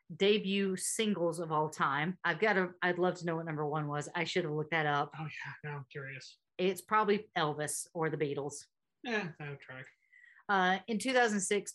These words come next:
Speaker 1: Pitchfork named it the second best song in the nineteen sixties, adding that the chorus contains possibly the best chord progression in pop music
Speaker 2: Mm-hmm.
Speaker 1: history.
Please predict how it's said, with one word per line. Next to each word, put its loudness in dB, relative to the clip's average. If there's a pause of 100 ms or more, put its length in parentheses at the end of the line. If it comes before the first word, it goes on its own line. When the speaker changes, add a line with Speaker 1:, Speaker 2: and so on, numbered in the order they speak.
Speaker 1:
Pitchfork 0
named 0
it 0
the -4
second 0
best 0
song 4
in 0
the -2
nineteen -2
sixties, -4
adding 0
that 0
the -4
chorus 4
contains -4 (120)
possibly 2
the -4
best -2
chord 0
progression -2
in -8 (140)
pop 2
music 0
Speaker 2:
Mm-hmm. -2
Speaker 1:
history. 0